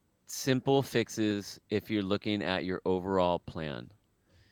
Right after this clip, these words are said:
But I, I, I, and I really, I love, I love event three.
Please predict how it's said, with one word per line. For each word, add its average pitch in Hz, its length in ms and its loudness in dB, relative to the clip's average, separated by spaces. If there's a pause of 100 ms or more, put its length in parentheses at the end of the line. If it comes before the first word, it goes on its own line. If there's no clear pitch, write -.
(220)
But 120 120 8
I, 123 160 12 (220)
I, 139 240 8 (260)
I, 127 200 6 (1160)
and 143 120 8
I 214 160 12
really, 165 600 8
I 123 280 6
love, 135 420 10
I 127 160 10
love 147 180 6
event 139 300 2
three. 156 380 0